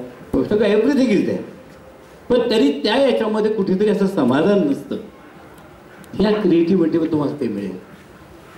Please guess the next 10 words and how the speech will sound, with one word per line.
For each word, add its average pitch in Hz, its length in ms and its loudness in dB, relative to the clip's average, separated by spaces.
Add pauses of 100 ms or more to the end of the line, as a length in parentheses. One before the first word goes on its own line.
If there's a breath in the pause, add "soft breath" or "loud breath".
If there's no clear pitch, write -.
(240)
म्हणून 180 160 4
माझी 160 180 2
अगदी 151 180 2
सगळ्यांना 139 420 0
आणि 208 220 2 (680)
प्रत्येक 185 500 -2
वेळेस 143 320 -2 (400)
always 156 500 2 (960)
think 247 300 2 (600)
beyond 165 380 2